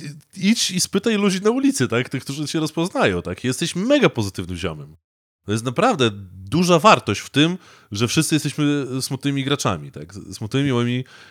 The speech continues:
e, nieśmiałymi chłopcami. Ty w tej perspektywie absolutnie się z tego wybijasz. I wszystkie cechy, których staty-, standardowy gracz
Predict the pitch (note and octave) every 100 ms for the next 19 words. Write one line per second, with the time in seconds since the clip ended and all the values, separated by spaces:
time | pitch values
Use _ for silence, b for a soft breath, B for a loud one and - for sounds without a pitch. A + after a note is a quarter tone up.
0 | - G2 G#2+ G#2+ G#2 G#2+ A2+ A2 A#2 A2
1 | - G#2+ E2 D2 C2+ _ _ _ - C3+
2 | - - - F3+ F#3+ - D3 C3 C3+ -
3 | D#3+ - A#3 A3 A3 A#3+ A#3 B B -
4 | - F#3+ G3+ A#3+ A#2 D2+ - A#2+ - C4
5 | - C3+ F3 F#3 C3 G#2 b b b -
6 | C#3 B2+ - A#2+ C3 A#2+ - B2+ A#2+ D#3
7 | A#2+ G#2+ G2 - -